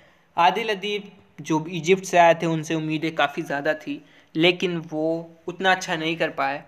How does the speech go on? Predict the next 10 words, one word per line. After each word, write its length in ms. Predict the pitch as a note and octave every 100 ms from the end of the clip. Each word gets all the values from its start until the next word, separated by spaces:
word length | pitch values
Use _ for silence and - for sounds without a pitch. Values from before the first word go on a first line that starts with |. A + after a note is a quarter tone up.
| -
अब 140 | D3+
देखना 340 | D#3 E3+ F3+ E3
है 120 | D3+
बेरात 560 | D3+ D#3 D#3+ D#3+ - -
कैसा 320 | D3 C#3+ D#3
करते 340 | D#3 D3 - D3 C#3+
हैं, 160 | D3 - _ _ _ _ _ _ -
उम्मीद 260 | F#3 A#3+
ज़्यादा 280 | G3+ G#3 G#3+
है, 200 | G#3 G3+